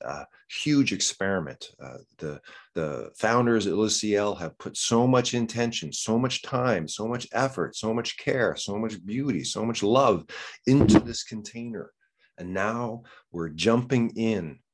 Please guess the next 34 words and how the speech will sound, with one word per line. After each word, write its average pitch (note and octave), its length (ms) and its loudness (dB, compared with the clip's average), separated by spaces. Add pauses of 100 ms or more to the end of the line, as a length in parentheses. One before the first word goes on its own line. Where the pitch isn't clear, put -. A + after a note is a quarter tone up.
(840)
into G#2+ 640 0
a D#2+ 380 -6 (260)
software B2 680 2
game G#2 500 -2
where D#2+ 140 -10
you're D#2 140 -12
gonna G#2+ 220 -6
go A#2 220 -4
through A2 280 -10
missions G#2+ 600 -6
and E2 200 -8
you're D#2+ 160 -6
going A2 500 2
to F2 340 -4 (320)
learn A2+ 420 6
to F#2+ 120 -4
work G#2 360 -2
as E2+ 140 -2
a E2 60 -4
team A#2+ 420 2
in E2+ 80 0
a D#2 60 -4
time A#2 420 2
limit A2 260 2 (220)
within A2 320 0
the G#2+ 60 2
framework G2+ 520 -4
I F2+ 100 -6
just E2 200 -8
spoke E2+ 280 -8
about. D2 280 -12 (580)
So E2 360 -2 (800)
pretty C#3 140 8
exciting. C3 580 4